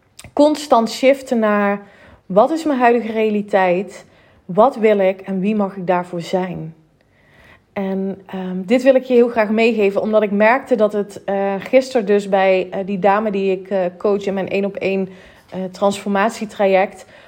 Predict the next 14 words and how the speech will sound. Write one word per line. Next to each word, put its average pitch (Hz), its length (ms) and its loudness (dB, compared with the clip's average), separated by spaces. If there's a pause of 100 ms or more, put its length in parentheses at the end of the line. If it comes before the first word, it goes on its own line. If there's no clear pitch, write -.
(180)
dat 214 140 0
dit 247 160 -2
echt 269 260 2
bij 214 160 4
haar 190 200 -2
klikte. 233 480 0
Dat 208 220 2
het 196 140 -6
niet 233 260 0
gaat 220 380 0
om 208 140 -4
de 208 120 -2
omstandigheden, 202 1080 -2 (440)
ehm, 185 720 -2